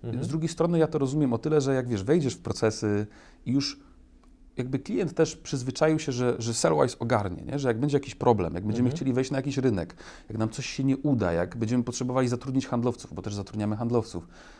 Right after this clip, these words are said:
Speaker 2: to jakby jest jeden podmiot, który jest z nami na dobre i na złe, który nas
Speaker 1: Mhm.
Speaker 2: wspiera we wszystkich wyzwaniach i problemach, które mamy. I te w-, umowy są niewypowiadane praktycznie. I to jest też, to jest też fajnie, że to, że to zahaczyłeś, bo uważam, że to jest jakby jeden z głównych powodów, dla których my
Speaker 1: Mhm.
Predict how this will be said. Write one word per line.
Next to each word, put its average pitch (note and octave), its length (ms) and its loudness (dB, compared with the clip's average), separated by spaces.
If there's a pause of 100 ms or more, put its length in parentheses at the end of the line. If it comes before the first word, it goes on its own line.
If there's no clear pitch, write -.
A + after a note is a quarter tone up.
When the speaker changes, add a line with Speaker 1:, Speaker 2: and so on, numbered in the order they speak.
(180)
Speaker 2:
to B2 80 -2
jakby A#2 200 0
jest F#3 440 2
jeden D3 500 4
podmiot, G#2+ 520 0
który G#2+ 240 -2
jest A#2 200 0
z A#2 120 -4
nami B2 440 4
na A2 140 0
dobre D3 320 6
i D3 40 2
na C3+ 100 2
złe, A2+ 300 2
który G2+ 240 -4
nas F#2 120 -4
Speaker 1:
Mhm. A2+ 120 -6
Speaker 2:
wspiera B2+ 300 0
we A2+ 100 -2
wszystkich A#2+ 460 -6 (360)
wyzwaniach A2 380 0
i - 20 -10
problemach, A#2 320 -2
które G#2 200 -4
mamy. G2 340 -2 (640)
I B2 80 -2
te C#3 140 2
w-, C3+ 80 -6 (140)
umowy C3+ 260 -2
są B2 140 -6
niewypowiadane A2 720 -2
praktycznie. - 380 -10
I - 40 -10
to A3 80 2
jest A3+ 140 0
też, - 220 -6 (120)
to - 80 2
jest D3+ 120 -2
też C#3 140 -4
fajnie, C#3+ 300 0
że C#3 80 -8
to, C3+ 320 -2
że B2 80 -6
to B2+ 100 -8
zahaczyłeś, B2 400 -6
bo D3+ 120 -4
uważam, D#3 260 -2
że D3 80 -6
to C#3+ 80 -6
jest C#3 60 -4
jakby C3+ 180 -4
jeden D3 180 2
z C#3 40 0
głównych D3 300 2
powodów, C#3 340 2
dla B2+ 80 0
których B2+ 260 -2
my B2+ 100 0
Speaker 1:
Mhm. B2 100 -4